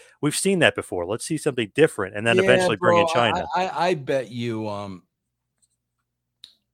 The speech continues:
Speaker 2: because Mister Hughes doesn't fit the Triple H character. You know, I mean,
Speaker 1: Right.
Speaker 2: you know, the character
Speaker 1: Yeah.
Speaker 2: he was at that time, it doesn't fit.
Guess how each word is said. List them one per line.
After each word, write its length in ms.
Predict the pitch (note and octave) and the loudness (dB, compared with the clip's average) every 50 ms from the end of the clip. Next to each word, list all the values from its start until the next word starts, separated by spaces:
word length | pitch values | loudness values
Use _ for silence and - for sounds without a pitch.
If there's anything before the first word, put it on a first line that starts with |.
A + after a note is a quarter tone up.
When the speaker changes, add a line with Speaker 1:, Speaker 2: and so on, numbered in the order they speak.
| _ _ _ A2+ | _ _ _ -6
Speaker 2:
because 500 | C3+ D#3+ C3 - E3+ E3 D3 - - - D#3+ E3 D#3 E3 E3 | -4 -2 2 6 6 6 6 4 -2 -6 -8 -8 -10 -6 -2
Mister 380 | E3 E3 F3+ F#3+ F#3 - - F3+ | 2 4 4 4 4 2 -2 -2
Hughes 320 | E3 D#3+ D#3 D3+ C#3 A#2 | 0 0 0 0 -2 -2
doesn't 360 | G#2+ C#3 C3+ B2 A#2 A#2+ A2 | 0 -2 -2 0 -2 -4 -4
fit 240 | - - B2+ A#2 A#2+ | -2 -2 -2 -2 -4
the 100 | - G2 | -6 -14
Triple 340 | - - A#2 E2+ F#2+ F#2+ F#2 | -10 -10 -8 -8 -8 -8 -8
H 200 | F2+ E2+ - - | -10 -12 -14 -16
character. 400 | F#2 D#2 C#2+ C2+ - _ _ _ _ _ _ | -16 -16 -16 -18 -20 _ _ _ _ _ _
You 120 | A2+ A2+ | -8 -6
know, 100 | A2 G2+ | -4 -2
I 140 | G2 G#2 G#2+ | -2 -2 -2
mean, 60 | G#2+ | -2
Speaker 1:
Right. 160 | G#2 G#2 G#2 G#2+ | -2 -2 -2 -4
Speaker 2:
you 180 | G#2+ A2 A2 | -6 -6 -6
know, 80 | G2+ G2 | -6 -6
the 120 | F#2 G2+ | -8 -8
character 480 | - - A#2+ A2+ A2+ A2+ G2 - F#2+ F2+ | -6 -6 -4 -4 -4 -4 -4 -4 -4 -4
Speaker 1:
Yeah. 60 | F2 G2 | -4 -6
Speaker 2:
he 80 | - G#2 | -8 -8
was 300 | G2 G#2 G#2+ G2+ - F#2+ | -4 -4 -4 -4 -4 -8
at 100 | F#2+ D#2+ | -12 -8
that 220 | G#2 G2 F#2+ F#2+ - | -8 -8 -8 -8 -8
time, 260 | G#2+ G2 F#2 F#2 F#2+ | -10 -8 -8 -8 -8
it 160 | F#2+ D#2+ - | -10 -8 -4
doesn't 360 | A#2+ A#2 A#2 G#2 G#2 G#2+ G#2 | -2 -2 -2 -2 -4 -8 -10
fit. 320 | F#2+ - - A#2 G#2 G#2 | -10 -10 -8 -8 -8 -8